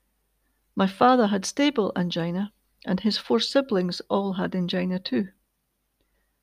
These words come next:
As I said, my story started in December two thousand seventeen,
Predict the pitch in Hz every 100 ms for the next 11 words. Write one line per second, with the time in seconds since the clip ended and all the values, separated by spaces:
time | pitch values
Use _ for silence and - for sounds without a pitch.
0 | _ _ _ _ _ _ 247 262 247 247
1 | 220 214 202 - 220 214 208 - 196 190
2 | 190 175 170 180 - 196 190 185 - 190
3 | 190 175 180 180 190 170 170 - 165 156
4 | 165